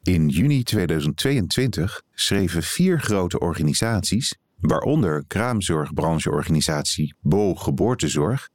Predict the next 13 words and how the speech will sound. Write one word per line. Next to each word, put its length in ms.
en 160
de 100
Nederlandse 560
Vereniging 680
voor 180
Obstetrie 880
en 180
Gynaecologie, 840
de 200
N 60
V 200
O 80
G, 120